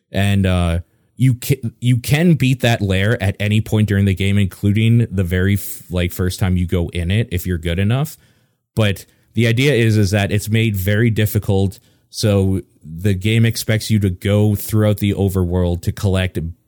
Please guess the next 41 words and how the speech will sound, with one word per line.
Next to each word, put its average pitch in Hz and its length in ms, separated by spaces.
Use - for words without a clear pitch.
uh, 87 200
bees 98 420
for 95 300
this 90 260
Beetalion 101 1040
buff 135 380
that 101 140
are 92 80
basically 98 440
just 92 480
anytime 107 420
you 101 80
get 95 200
hit 92 180
by 92 160
something 87 640
in 95 220
the 87 100
lair, 92 460
a 107 80
bee 95 380
dies 113 480
that 92 260
c-, - 120
it 90 200
swarms 95 460
around 85 340
you 92 280
instead 92 400
of 82 100
you 87 140
taking 85 380
damage, 90 560
because 95 280
you 98 60
can 104 140
only 92 200
get, 87 180
take 90 240
damage 87 400
twice, - 580